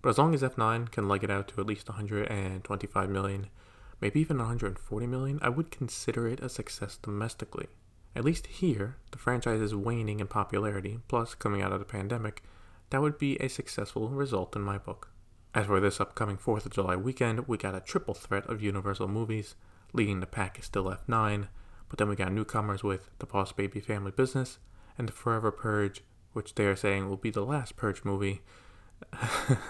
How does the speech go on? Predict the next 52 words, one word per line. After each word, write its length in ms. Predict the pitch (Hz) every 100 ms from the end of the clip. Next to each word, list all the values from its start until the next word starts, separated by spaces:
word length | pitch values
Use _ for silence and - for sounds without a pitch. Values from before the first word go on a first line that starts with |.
| - 127 - - - 185 - -
Yeah, 240 | 127 117
okay. 300 | 107 - 92 101 - - - -
The 100 | 120
last 240 | 107 98
one 100 | 107
for, 140 | -
like, 160 | 92 -
three 180 | 117 107
years 320 | 143 139 123
until 220 | 120 120 107
they 120 | 95
reboot 400 | 98 90 98 92
it. 160 | 87 - - -
Heading 160 | 117
over 120 | 95
to 60 | 95
China, 540 | - - 151 131 95
the 100 | 90
numbers 340 | 104 101 101 101
are 60 |
not 240 | 101 139 160
looking 260 | 143 120
as 100 | 110
great 200 | - 117
as 140 | 117 101
I 40 |
thought 260 | 98 104 -
they 100 | 98
would 280 | 101 117 -
be. 260 | 95 - - - - - -
In 60 | 123
first 240 | 117 113
place 300 | - 104 92
is 160 | - 110
one 100 | 113
of 80 | 104
the 40 |
bigger, 300 | - 113 110
if 220 | 107 117 -
not 140 | 107
the 100 | 107
biggest 420 | 104 165 147 -
film 300 | 110 104 143 -
for 80 | 113
the 80 |
one 140 | 101 98
hundredth 280 | 98 95 107
anniversary 680 | 95 92 95 - 98 117 -
of 140 | 104
the 60 | 110
Communist 440 | - 95 95 95
Party, 300 | - 101 117